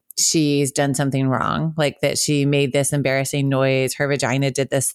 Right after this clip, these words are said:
thing that's weird, and then she's feeling embarrassed. And that's what we can kind of pick up on in that question. We're hearing some embarrassment there. And,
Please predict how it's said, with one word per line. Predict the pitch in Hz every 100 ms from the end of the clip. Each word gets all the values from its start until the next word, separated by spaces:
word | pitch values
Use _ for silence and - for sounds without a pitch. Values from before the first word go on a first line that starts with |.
| -
thing | 143 139
that's | 135 135 139
weird, | 135 131 135 131 135 - - - -
and | 151 147
then | 143 143
she's | - 143 139 - - _ _ _ - - -
feeling | 185 156
embarrassed. | 147 139 120 - 143 -
And | 156
that's | 170 -
what | 151
we | 156
can | 160 151
kind | 147
of | 135
pick | 165 -
up | 131 -
on | 127
in | 127
that | 135 -
question. | - 135 - 139
We're | 131 139
hearing | 135 156 143 139
some | 135 139
embarrassment | 135 135 127 131 143 - - -
there. | - - - - - - - - -
And, | 165 160 160 156 151